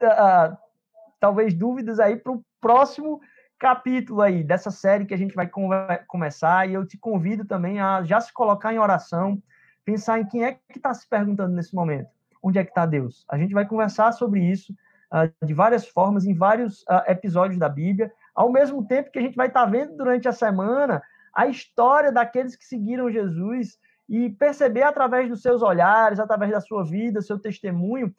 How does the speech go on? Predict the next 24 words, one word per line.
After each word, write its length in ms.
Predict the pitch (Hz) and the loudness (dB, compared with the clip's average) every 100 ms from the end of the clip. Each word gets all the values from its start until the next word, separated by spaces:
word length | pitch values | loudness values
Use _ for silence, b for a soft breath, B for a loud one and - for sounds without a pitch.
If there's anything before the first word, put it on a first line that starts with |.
| _ | _
quais 260 | - 285 320 | -2 0 0
foram 260 | - 285 294 | 0 0 0
os 140 | 262 | -4
sentimentos 640 | 285 294 311 262 285 - - | -6 -8 -6 -4 -4 -6 -10
de 120 | 214 | -10
quem 200 | 240 285 | -8 -8
tava 360 | - 254 311 294 | -4 -4 -2 -2
naquela 400 | 285 277 277 240 | -2 2 4 6
época. 400 | 247 - - 127 _ _ - | 4 0 -8 -8 _ _ -4
Nos 140 | 208 | -2
nossos 320 | 214 233 - | 2 0 0
pequenos 420 | - 202 240 240 190 | -8 -4 -2 0 -2
grupos, 360 | 175 220 240 | 0 -2 -2
essa 200 | 214 208 | -4 -4
semana, 480 | 208 220 202 208 233 B B | -4 -2 0 -2 -4 B B
começaremos 880 | - 220 233 247 226 208 220 233 _ _ _ _ | -4 0 0 2 2 2 -2 -8 _ _ _ _
com 160 | - 240 | 0 2
isso. 340 | 233 254 226 | 2 0 -2
Mais 220 | 190 226 | 0 0
informações 800 | 240 240 240 240 226 - 208 220 | 0 0 2 2 0 -2 -4 -4
você 260 | 220 233 226 | -4 -4 -2
vai 140 | 226 | 0
receber 480 | 208 214 180 185 214 | 0 -2 -4 -2 2
aí 340 | 190 185 208 | 2 2 -4